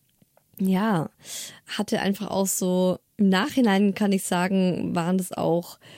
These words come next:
typische Auffälligkeiten für Neurodivergenz, wobei ich nicht sagen will, dass das immer unbedingt auf Neurodivergenz hindeutet, überhaupt nicht. Aber ich hab das einfach von ganz vielen jetzt im Nachhinein gehört,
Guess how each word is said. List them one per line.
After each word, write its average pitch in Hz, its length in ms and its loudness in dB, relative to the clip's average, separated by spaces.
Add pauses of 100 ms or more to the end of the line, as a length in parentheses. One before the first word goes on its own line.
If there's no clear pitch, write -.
(200)
typische 233 460 -2
Auffälligkeiten 196 760 -2
für 170 160 -2
Neurodivergenz, 208 1000 -2 (280)
wobei 190 220 0
ich 196 100 -6
nicht 214 180 0
sagen 208 300 0
will, 190 140 2
dass 185 160 -2
das 180 240 -4
immer 214 520 2
unbedingt 196 460 2
auf - 160 -8
Neurodivergenz 185 720 -2
hindeutet, 190 500 0
überhaupt 208 560 -4
nicht. 202 320 0 (380)
Aber 180 120 -2
ich 202 140 -4
hab 214 180 -6
das 208 140 -2
einfach 196 320 -4
von 185 280 -2
ganz 208 360 0
vielen 190 920 0
jetzt - 340 -4
im 175 160 0
Nachhinein 170 580 0
gehört, 180 600 0